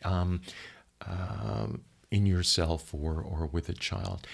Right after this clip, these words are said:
Well, you, you get to learning that there is a bigger part of yourself that can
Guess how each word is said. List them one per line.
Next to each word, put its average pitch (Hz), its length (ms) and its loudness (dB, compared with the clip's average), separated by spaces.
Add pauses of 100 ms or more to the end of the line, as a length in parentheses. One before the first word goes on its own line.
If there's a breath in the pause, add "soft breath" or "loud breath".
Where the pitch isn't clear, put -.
(320 loud breath)
Well, 95 540 4
you, 107 320 2
you 101 200 0
get 127 360 -2
to 135 120 0
learning 98 640 4
that 87 220 0
there 90 220 4
is 85 160 2
a 95 60 2
bigger 123 500 0
part 87 360 -2
of 76 100 -4
yourself 95 720 -2 (520 loud breath)
that 87 340 0
can 80 340 0